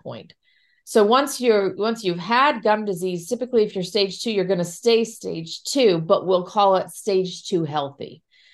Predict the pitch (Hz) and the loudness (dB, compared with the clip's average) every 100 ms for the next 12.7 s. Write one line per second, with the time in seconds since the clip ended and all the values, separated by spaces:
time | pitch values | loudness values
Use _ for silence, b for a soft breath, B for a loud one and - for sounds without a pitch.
0 | b - 196 180 180 220 233 254 220 220 | b -2 2 4 4 4 6 4 2 2
1 | 214 220 214 226 220 175 180 - 196 190 | 2 2 0 4 4 2 -4 -8 -8 -8
2 | - _ _ _ - 294 254 233 226 214 | -12 _ _ _ -2 0 4 2 2 2
3 | 180 180 - 247 190 156 151 170 b b | 2 0 -2 2 4 2 0 -6 b b
4 | _ 208 196 190 180 185 190 190 196 190 | _ 0 2 0 0 0 2 4 2 -2
5 | 202 175 - - 220 180 151 - - - | -10 -12 -16 -4 0 2 2 -2 -12 -20
6 | _ _ - 185 180 175 180 175 175 175 | _ _ -4 0 0 0 0 2 2 0
7 | 165 - 180 165 165 143 139 - 131 131 | -6 -4 -2 -2 -6 -8 -12 -10 -10 -10
8 | 127 - _ - 165 196 202 - 175 170 | -14 -18 _ -6 0 2 2 0 -2 0
9 | 165 185 180 151 156 151 143 135 151 - | -6 -2 -2 -2 -4 -10 -10 -6 -8 -4
10 | 170 151 175 247 262 233 208 190 202 165 | -4 -2 0 0 0 -2 0 0 0 -2
11 | 139 143 139 147 156 156 151 135 143 139 | -6 -10 -10 -4 -4 -4 -6 -6 -6 -6
12 | 135 143 143 123 127 131 | -6 -6 -8 -12 -12 -12